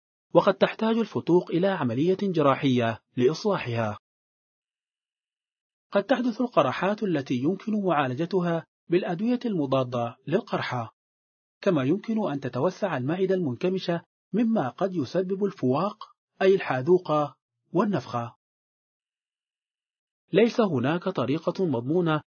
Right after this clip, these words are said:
لتحقيق نقص الوزن والمحافظة عليه، بما في ذلك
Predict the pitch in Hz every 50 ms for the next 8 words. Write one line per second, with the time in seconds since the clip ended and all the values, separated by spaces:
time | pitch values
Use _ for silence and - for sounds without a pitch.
0 | _ _ - 226 214 190 135 - - - 185 190 - 143 120 139 165 - - 175
1 | 156 127 139 165 170 165 156 165 160 156 147 143 127 - 131 113 - 110 110 117
2 | 110 - 135 156 190 180 127 113 107 104 - _ _ _ _ _ - 165 185 165
3 | 127 110 - 117 110 110 139 160 170 175 196 196 - -